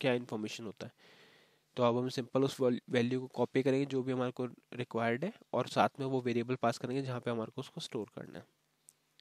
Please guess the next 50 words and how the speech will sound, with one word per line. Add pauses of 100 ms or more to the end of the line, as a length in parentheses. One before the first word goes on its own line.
(220)
इतना
करने
के
बाद
में
जैसे
ये
लाइन
एग्जीक्यूट
होंगी (360)
तो
हमारे
को
तीनों
वैल्यूज
हमारे
प्रोग्राम
में
मिल
जाएगी। (460)
अब
डेमो
पर्पस
के
लिए
हम
क्या
कर
रहे
हैं,
उन
सभी
वैल्यूज
को
प्रिंट
कर
रहे
हैं। (200)
तो
मैंने
यूज़
किया
एसएनडी
पीजीएम
एमएसजी
कमांड। (400)
एसएनडी
पीजीएम
एमएसजी
लिख